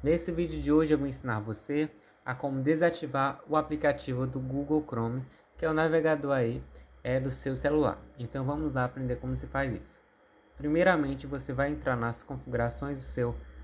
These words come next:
celular, vai até a opção de aplicativos. Então você vai aguardar aparecer a tela de aplicativos baixados no seu celular e você vai rolar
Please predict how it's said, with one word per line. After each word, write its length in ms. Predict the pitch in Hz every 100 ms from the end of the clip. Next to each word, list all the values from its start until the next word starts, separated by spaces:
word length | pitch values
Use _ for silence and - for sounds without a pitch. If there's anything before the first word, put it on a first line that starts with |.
| -
celular, 600 | - 127 127 151 139 147 - - - - - - -
vai 300 | 123 120 117
até 220 | 113 117
a 60 | 110
opção 380 | - - 107
de 280 | 101 101 - -
aplicativos. 1120 | - 135 135 147 139 123 - 113 110 151 - - - - - - - - _ _ _ - - - - - - - - 67 64 - 69 69 _ _ _ _ -
Então 240 | 113 120
você 180 | 123 139
vai 160 | 127
aguardar 380 | 127 123 131 120
aparecer 680 | 113 117 113 - 113 104 - - -
a 120 | 113
tela 320 | 117 120 98 98
de 100 | 98
aplicativos 800 | - 123 131 131 - 123 117
baixados 480 | - 117 113 117 110
no 80 | 117
seu 160 | 117 127
celular 440 | 135 139 143 160 - - - - _
e 60 | 151
você 240 | 151 151
vai 160 | 151 156
rolar 560 | 165 175 143 127 139